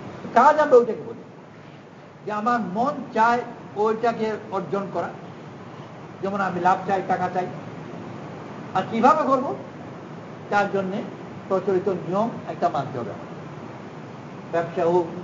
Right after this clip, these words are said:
কৃষিকাজ হোক, চাকরি হোক, এটা নিয়ম, নিয়ম অনুযায়ী করতে হবে, প্রতিষ্ঠিত। এর মোকাবেলায়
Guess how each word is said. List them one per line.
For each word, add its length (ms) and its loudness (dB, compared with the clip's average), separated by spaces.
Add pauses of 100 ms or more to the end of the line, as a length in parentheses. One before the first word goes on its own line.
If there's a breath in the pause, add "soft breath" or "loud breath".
(260)
কৃষিকাজ 500 0
হোক, 220 4 (360)
চাকরি 320 4
হোক, 240 6 (920)
এটা 120 8
নিয়ম, 360 2 (160)
নিয়ম 280 0
অনুযায়ী 320 -2
করতে 220 -2
হবে, 140 -2 (420)
প্রতিষ্ঠিত। 480 -2 (1120)
এর 200 8
মোকাবেলায় 520 2